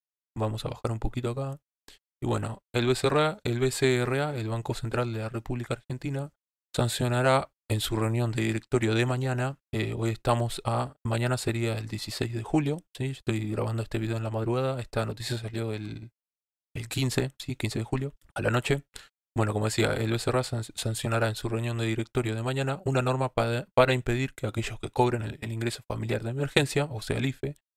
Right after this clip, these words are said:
no puedan comprar dólares en el mercado de cambios. Según trascendió, la decisión se implementará a través del bloqueo de quit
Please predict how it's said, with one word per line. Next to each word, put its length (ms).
no 200
puedan 220
comprar 340
dólares 460
en 120
el 80
mercado 340
de 80
cambios. 540
Según 440
trascendió, 640
la 140
decisión 400
se 100
implementará 800
a 60
través 380
del 160
bloqueo 560
de 80
quit 260